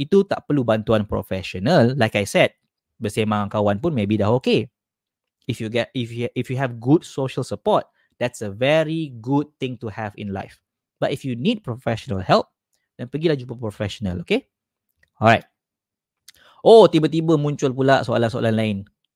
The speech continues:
di akhir-akhir rancangan ni. Tak apa, kita layan sahaja. Alia daripada Facebook tanya, "Assalamualaikum." Waalaikumsalam. "Perempuan ini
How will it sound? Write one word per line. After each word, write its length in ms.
di 80
akhir-akhir 720
rancangan 400
ni. 160
Tak 80
apa, 80
kita 160
layan 320
sahaja. 400
Alia 480
daripada 320
Facebook 480
tanya, 400
"Assalamualaikum." 1200
Waalaikumsalam. 1120
"Perempuan 560
ini 400